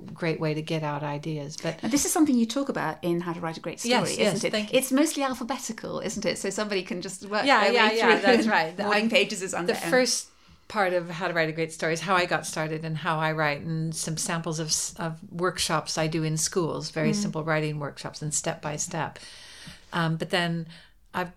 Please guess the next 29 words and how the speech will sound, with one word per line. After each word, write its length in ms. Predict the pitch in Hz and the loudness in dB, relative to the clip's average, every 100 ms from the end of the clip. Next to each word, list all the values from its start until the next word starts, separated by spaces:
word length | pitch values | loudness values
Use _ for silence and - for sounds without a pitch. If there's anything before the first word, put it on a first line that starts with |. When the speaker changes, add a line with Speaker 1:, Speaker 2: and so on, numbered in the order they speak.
| - | -6
Speaker 1:
I've 180 | 170 - | -6 -4
collected 400 | 190 165 175 165 | -4 -2 -2 0
over 240 | 175 165 | 0 2
a 60 | 170 | 0
hundred 340 | 156 175 165 | 0 0 0
little 220 | 160 160 160 | 0 0 -2
tricks 440 | - - - - | -4 -4 -2 -2
and 140 | 160 | -2
tips 540 | - - - - - - - - - | -4 -6 -6 -6 -6 -6 -14 -20 -10
and 200 | - 160 | -4 -4
tropes 400 | - 175 - - | 0 0 0 -2
that 140 | - 156 | -2 0
I 140 | 156 | 2
love, 500 | 160 170 170 151 151 | 2 4 2 2 0
like, 440 | 156 147 143 - - - - - | 0 0 -2 -8 -18 -20 -20 -4
um, 400 | 165 160 156 - | 0 0 -2 -6
some 260 | - 175 160 | -6 -2 -2
of 80 | |
the, 240 | 151 147 151 - | 0 -2 -4 -6
like, 180 | 170 160 | -6 0
Save 440 | - 185 175 160 | 2 4 2 0
the 100 | 160 | -2
Cat, 440 | 160 - 175 135 - | -4 -2 0 0 -2
which 180 | 160 170 | -6 -4
is 140 | 156 | -4
one 140 | 160 | -4
of 140 | 151 151 | -4 -4
Blake 260 | 160 151 - | -4 -4 -6
Edwards', 680 | 160 151 147 143 147 - | -8 -6 -8 -8 -6 -6